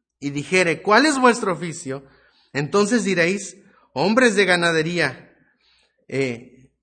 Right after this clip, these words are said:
han sido tus siervos desde nuestra juventud hasta ahora, nosotros y nuestros padres, a fin de que moréis en la tierra de Gosén, porque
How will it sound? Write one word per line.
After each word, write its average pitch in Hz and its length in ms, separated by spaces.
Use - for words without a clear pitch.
han 170 260
sido 175 360
tus 147 180
siervos 147 380
desde 135 240
nuestra 131 340
juventud 127 540
hasta 127 260
ahora, 110 380
nosotros 131 920
y 131 80
nuestros 120 480
padres, 147 600
a 135 120
fin 311 340
de 302 140
que 254 120
moréis 208 480
en 175 80
la 156 140
tierra 160 260
de 151 100
Gosén, 165 500
porque 135 440